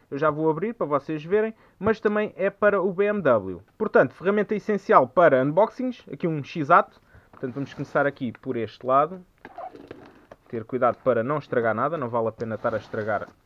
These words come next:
aqui as coisas. Pronto, aqui também já está. Agora vamos abrir a parte de cima. Dizem para guardar este selo,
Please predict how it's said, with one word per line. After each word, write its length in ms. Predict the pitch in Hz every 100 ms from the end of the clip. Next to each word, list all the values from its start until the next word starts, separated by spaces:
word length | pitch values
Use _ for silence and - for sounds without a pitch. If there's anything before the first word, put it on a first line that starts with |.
| _ -
aqui 240 | 123 120
as 120 | 101
coisas. 360 | - 127 143 160 - - - - - - -
Pronto, 300 | - - - - - - -
aqui 120 | - -
também 240 | - 95
já 100 | 90
está. 480 | - - 139 151 170 - - - - - - - _ _
Agora 140 | 110
vamos 180 | 113 117
abrir 260 | 117 117 101
a 60 |
parte 320 | 78 127 120 -
de 80 | -
cima. 320 | 127 143 165 175 - - - - - - - - - - - - - - - - - - - - - 113
Dizem 260 | 110 117
para 160 | 113 123
guardar 440 | 120 117 120 110 - -
este 260 | 131 -
selo, 420 | - - 151 170